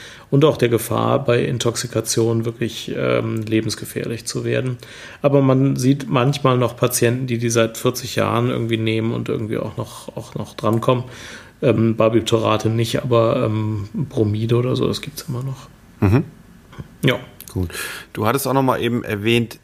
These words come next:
Speaker 2: <clears throat> bestimmte Medikamente oder dass häufig Schlafmedikamente gut sind, die den R-E-M-Schlaf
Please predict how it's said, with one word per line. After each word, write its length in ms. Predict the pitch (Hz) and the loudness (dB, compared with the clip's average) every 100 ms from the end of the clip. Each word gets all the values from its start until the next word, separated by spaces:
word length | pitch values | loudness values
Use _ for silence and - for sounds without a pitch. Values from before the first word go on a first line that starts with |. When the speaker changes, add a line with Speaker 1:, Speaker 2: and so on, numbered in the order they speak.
| _ | _
Speaker 2:
<clears throat> 200 | _ _ | _ _
bestimmte 600 | - 156 123 117 131 120 | -2 0 2 0 2 2
Medikamente 800 | 110 107 107 110 107 120 120 110 | 2 -2 -2 -2 0 0 0 0
oder 180 | - 101 | 2 2
dass 220 | 98 98 | 2 0
häufig 400 | 160 151 117 101 - | 0 0 -2 -8 -12
Schlafmedikamente 1300 | - 113 110 107 101 - - - - 104 104 101 | -2 -2 0 -4 -6 -8 -16 -18 -6 0 0 2
gut 180 | 104 107 | 0 0
sind, 280 | 110 98 - | 0 -4 -4
die 100 | 107 | -2
den 340 | 104 101 98 - _ - | 0 0 -2 -8 _ -6
R-E-M-Schlaf 880 | 98 98 98 101 104 - 90 82 76 | 0 2 2 0 0 -2 -4 -4 -6